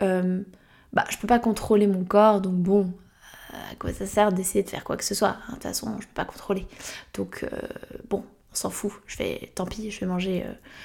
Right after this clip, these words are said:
je vais manger, euh, tout ça, ou je vais, je vais manger quand j'ai pas faim, ou je vais manger, euh, au-delà de ma satiété, on s'en fiche parce qu'en fait, de toute façon, je peux pas contrôler. » Alors, on peut contrôler quand même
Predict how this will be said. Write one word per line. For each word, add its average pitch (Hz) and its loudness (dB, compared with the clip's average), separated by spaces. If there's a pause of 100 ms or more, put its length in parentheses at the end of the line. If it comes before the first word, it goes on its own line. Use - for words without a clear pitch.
(120)
je - -16
vais 196 2
manger, 196 6
euh, 190 0
tout - 4
ça, 208 8
ou 196 2
je 185 -4
vais, 196 0
je 185 -4
vais 190 0
manger 196 -2
quand 196 -8
j'ai 190 -4
pas 175 -4
faim, 214 0
ou 190 -2 (320)
je - -14
vais 190 2
manger, 190 2
euh, 196 2
au-delà 190 8
de 196 0
ma 196 -4
satiété, - 2
on 196 -4
s'en 190 -6
fiche 214 -2
parce - -10
qu'en 185 -8
fait, 202 -2
de 202 -8
toute - -18
façon, 202 -6
je 208 -10
peux - -6
pas 202 -4
contrôler. » 196 -2 (1600)
Alors, 190 6 (100)
on 208 2
peut 214 2
contrôler 202 6 (180)
quand 196 0
même 208 6